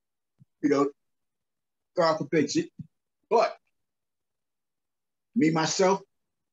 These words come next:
I also say the Bible tells us not to judge. So God do all the judging. I don't judge. They can live their life and do whatever they want to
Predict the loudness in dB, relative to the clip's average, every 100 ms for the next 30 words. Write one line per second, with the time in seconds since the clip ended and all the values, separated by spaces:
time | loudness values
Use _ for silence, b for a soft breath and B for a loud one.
0 | _ -6 0 0 2 0 0 0 0 -4
1 | _ -6 0 0 0 -4 -4 -4 -2 -6
2 | -8 _ -8 -6 -6 -8 -4 0 0 0
3 | -6 -12 -14 _ _ _ _ _ _ -4
4 | 0 0 -2 -8 _ _ _ _ _ _
5 | _ _ _ _ _ _ -4 -2 -2 0
6 | 0 0 0 0 -2 -6 -18 _ _ -2
7 | 0 0 -2 -2 -4 -12 _ _ -12 -4
8 | -2 2 2 2 -4 _ 0 2 2 0
9 | -2 0 0 0 -2 -2 -2 -4